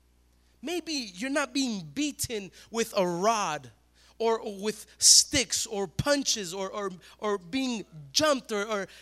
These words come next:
beaten, but we're being beaten and we're being, um, persecuted in different ways. Mentally, attacks, spiritual attacks, emotional attacks.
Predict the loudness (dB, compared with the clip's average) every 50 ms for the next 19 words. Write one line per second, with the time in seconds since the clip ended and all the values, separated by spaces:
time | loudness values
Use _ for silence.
0 | -20 _ _ _ -20 -12 0 4 4 4 4 2 0 -2 -2 -4 -6 -10 -16 _
1 | -20 _ _ _ -4 -4 -2 -2 -4 -6 -8 -10 -16 -20 _ _ _ _ _ -4
2 | -2 -2 -2 -6 -8 -10 -14 -6 -4 -4 -4 -4 -4 -4 -4 -4 -4 -4 -2 -2
3 | -2 -2 -4 -6 -8 -8 -8 -10 -8 -8 -6 -6 -6 -6 -8 -10 -14 -20 -20 _
4 | -4 -4 -4 -4 -4 -8 -14 -14 _ -4 0 2 2 2 2 0 0 -2 -2 -4
5 | -2 -2 0 0 0 0 -2 -2 -4 -4 -4 -4 -6 -8 -8 -8 -10 -12 -10 -8
6 | -6 -6 -4 -6 -8 -10 -12 -12 -12 -12 -14 -16 _ _ _ _ -20 -20 -16 _
7 | -8 -4 -2 0 0 2 2 2 2 0 -2 -4 -4 -4 -6 -6 -8 -10 -12 -16
8 | _ _ _ _ _ _ _ _ _ _ _ _ -8 -8 -6 _ -4 -4 -4 -4
9 | -4 -4 -6 -8 _ -12 -10 -10 -10 -12 -14 _ -4 -2 0 0 0 -2 _ -2
10 | -2 0 0 -2 -4 -6 -6 -6 -6 -8 -8 -10 -6 -6 -6 -6 -6 -6 -6 -4
11 | -4 -6 -8 -12 -18 -4 0 0 0 2 2 2 4 6 6 6 4 4 2 -2
12 | -2 -4 -4 -6 -6 -6 -4 -2 -4 -4 -4 -4 -4 -4 -4